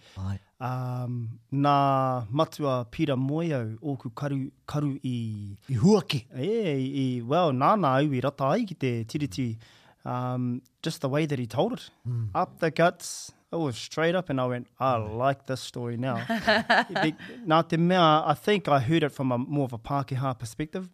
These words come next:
Speaker 3: Mm.
Speaker 2: for that, and it was, oh, so boring. I didn't like it.
Speaker 1: Ai.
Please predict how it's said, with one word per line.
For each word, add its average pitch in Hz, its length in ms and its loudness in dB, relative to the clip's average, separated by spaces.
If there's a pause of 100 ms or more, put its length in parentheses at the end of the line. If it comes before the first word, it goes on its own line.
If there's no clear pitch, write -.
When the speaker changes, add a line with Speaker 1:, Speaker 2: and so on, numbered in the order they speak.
Speaker 3:
Mm. 110 360 -10
Speaker 2:
for 139 200 0
that, 151 200 -2
and 143 160 0
it 135 100 2
was, 120 320 -6
oh, 160 260 -6
so 139 200 -12
boring. 147 580 0
I 127 60 -4
didn't 147 260 -2
like 180 220 -2
it. - 80 -12 (280)
Speaker 1:
Ai. 82 280 -12